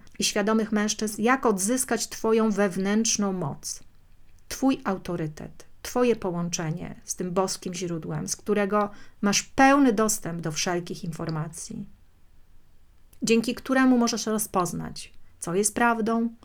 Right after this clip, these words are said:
a co nie. Każdy będzie mógł się nauczyć, jak bazować na własnej energii.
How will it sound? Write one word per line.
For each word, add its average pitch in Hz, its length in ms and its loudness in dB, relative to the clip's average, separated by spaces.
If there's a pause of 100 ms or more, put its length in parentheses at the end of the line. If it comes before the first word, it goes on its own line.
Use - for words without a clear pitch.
(240)
a 160 100 -16
co - 160 -8
nie. - 280 -6 (920)
Każdy 269 540 4
będzie 254 280 4
mógł 240 160 2
się 233 140 0
nauczyć, 214 840 0
jak 214 300 2
bazować 220 640 2
na 185 160 0
własnej 196 640 0
energii. 180 680 -6